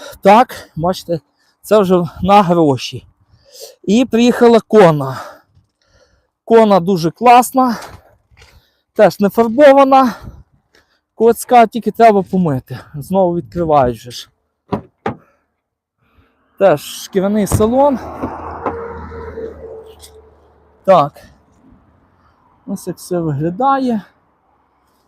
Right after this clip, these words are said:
Проекція. Помити, почистити. Це звична річ. До речі, якщо їде, е, автівка на автовозі,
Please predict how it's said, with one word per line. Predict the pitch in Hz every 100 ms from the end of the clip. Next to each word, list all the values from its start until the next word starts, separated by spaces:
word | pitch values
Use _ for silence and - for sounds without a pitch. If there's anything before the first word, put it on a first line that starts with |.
| _ _ _ _ _ _ _ _ _ _ _
Проекція. | 185 202 262 277 - - 226 180 - _ _ _ -
Помити, | 254 285 247 214
почистити. | - - 262 220 - - 156 _ _ _ _ _ _
Це | 262
звична | 226 285 233 269
річ. | 262 165
До | 202
речі, | 254 269 - 226 _ _ _ _ -
якщо | 180 208 - 277
їде, | 226 262 226 220 156 - 180
е, | 185 185 180 175
автівка | 196 - 254 233 208
на | 208 202 190 - _ _ - -
автовозі, | - 196 240 233 311 320 208